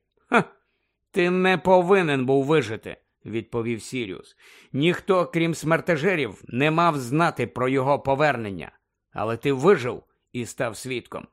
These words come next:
Для нього було найважливіше, аби про його повернення не довідався Дамблдор, промовив Люпин. А ти його відразу ж попередив. І що це дало? поцікавився Гаррі.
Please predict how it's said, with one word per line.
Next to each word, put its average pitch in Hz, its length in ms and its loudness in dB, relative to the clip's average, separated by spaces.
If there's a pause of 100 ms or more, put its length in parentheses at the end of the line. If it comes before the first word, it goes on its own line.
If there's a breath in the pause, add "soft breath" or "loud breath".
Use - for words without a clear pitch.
(640)
Для 57 320 -4
нього 180 380 0
було 170 280 0
найважливіше, 156 920 -2 (300 loud breath)
аби 131 400 0
про 156 180 0
його 156 260 2
повернення 143 680 0
не 135 160 0
довідався 143 640 0
Дамблдор, 135 760 0 (500)
промовив 107 540 -6
Люпин. 98 420 -6 (240 loud breath)
А 120 200 -2
ти 196 460 -2 (100)
його 185 280 4
відразу 160 460 2
ж - 100 -18
попередив. 135 580 -2 (580)
І 98 220 -12
що 120 420 -6
це 131 220 -4
дало? 123 560 0 (320 soft breath)
поцікавився 123 720 -4
Гаррі. 120 380 -4